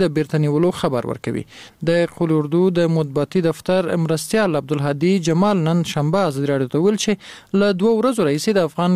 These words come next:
ګډو ځواکونو د دشتیارچي ولسوالۍ د بیرته نیولو په هدف عملیات پیل کړي وو او په نتیجه کې وتوانېدل چې تېره شپه دغه ولسوالي بیرته له وسلوالو طالبانو ونیسي.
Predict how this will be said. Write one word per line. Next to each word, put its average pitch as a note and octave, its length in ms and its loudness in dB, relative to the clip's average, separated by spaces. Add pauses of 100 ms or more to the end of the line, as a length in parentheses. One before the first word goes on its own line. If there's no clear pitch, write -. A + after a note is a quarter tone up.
(100)
ګډو G3 240 2
ځواکونو F#3+ 500 2
د E3+ 140 2
دشتیارچي D3+ 540 -2 (100)
ولسوالۍ D3+ 600 0
د E3+ 220 2
بیرته D3+ 260 -2
نیولو A3 320 0
په G#3 80 0
هدف G3+ 300 0
عملیات D3 400 -2
پیل G#3+ 180 0
کړي A#3+ 160 2
وو A3+ 80 2 (440)
او A3+ 120 2 (140)
په G3 180 2
نتیجه D#3+ 400 -2
کې F#3+ 160 0
وتوانېدل A3+ 520 2
چې A3+ 260 0
تېره A3 300 0
شپه C3+ 260 -2
دغه C#3+ 180 0
ولسوالي D3 480 0
بیرته D#3+ 260 -2 (360)
له C3+ 100 0
وسلوالو D3+ 480 -2
طالبانو D3 460 0
ونیسي. C#3+ 360 -2